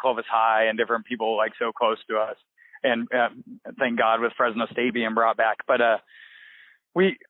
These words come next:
we've traveled and we get, uh, the experience of the Doc Buchanan, which has to be one of the best tournaments in the country, run and tough wise. And we actually went back to the Powerade and saw that, like, the, basically what I would describe as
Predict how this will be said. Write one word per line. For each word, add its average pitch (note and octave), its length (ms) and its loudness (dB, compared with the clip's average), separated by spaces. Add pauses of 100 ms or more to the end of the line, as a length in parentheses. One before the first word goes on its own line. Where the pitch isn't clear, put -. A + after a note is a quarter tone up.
(100)
we've F3 320 0 (160)
traveled G3 420 6
and E3+ 100 -2
we E3 80 -2
get, F3+ 220 2
uh, C#3 240 2
the B2+ 280 -6 (260)
experience F#3 460 0
of D#3 80 -2
the C#3+ 80 -2
Doc D3 240 2
Buchanan, C#3 420 0
which B2 180 -4
has B2+ 440 -2
to - 80 -20
be B2+ 80 -8
one B2 180 0
of A2+ 40 -6
the A2+ 60 -4
best A#2 300 0
tournaments A#2+ 360 -2
in G#2 60 -12
the G2+ 80 -12
country, A2+ 320 -2
run A2+ 400 2
and A2 380 -4
tough A#2 200 2
wise. A#2 340 4 (120)
And A2+ 180 -2
we A#2+ 80 2
actually C3+ 260 -2
went B2+ 160 -2
back B2 240 0
to A2+ 40 -16
the A2+ 180 -8
Powerade A#2 460 2 (380)
and A#2+ 180 -6
saw A2+ 220 4
that, A2+ 280 2
like, A2 200 -4
the, A2+ 80 -6
basically A2+ 600 -6
what D3+ 160 -2
I B2 100 2
would A#2 140 -6
describe A2+ 420 -2
as G#2 160 -6